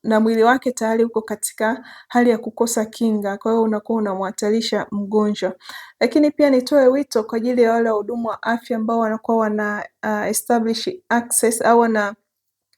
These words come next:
wanampa mgonjwa kwa njia, ah, kwa nji-, ah, dawa kwa njia ya mishipa ya damu. Maanake unapokuwa unampa mgonjwa hizi chemotherapy kwa mishipa ya damu, inatakiwa uangalifu wa hali ya juu sana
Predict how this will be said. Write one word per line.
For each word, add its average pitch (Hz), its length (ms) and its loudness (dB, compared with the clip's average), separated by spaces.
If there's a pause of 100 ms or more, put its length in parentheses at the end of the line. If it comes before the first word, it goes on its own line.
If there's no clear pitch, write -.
(1000)
wanampa 247 440 6
mgonjwa 240 480 4
kwa 226 140 -2
njia, 220 300 2 (120)
ah, 214 280 2
kwa 226 160 0
nji-, 220 300 -4
ah, 214 380 2
dawa 240 580 6
kwa 226 120 -2
njia 226 500 2
ya 202 640 -2 (540)
mishipa 233 400 2
ya 214 120 6
damu. 208 380 0 (600)
Maanake 262 280 2
unapokuwa 254 480 4
unampa 254 680 2
mgonjwa 262 500 0
hizi 247 200 -4
chemotherapy 233 640 0
kwa 214 260 0
mishipa 233 400 -2
ya 208 80 2
damu, 247 260 4
inatakiwa 226 460 -4
uangalifu 226 600 -2
wa 196 80 0
hali 226 320 2
ya 185 100 2
juu 214 220 -4
sana 196 540 -2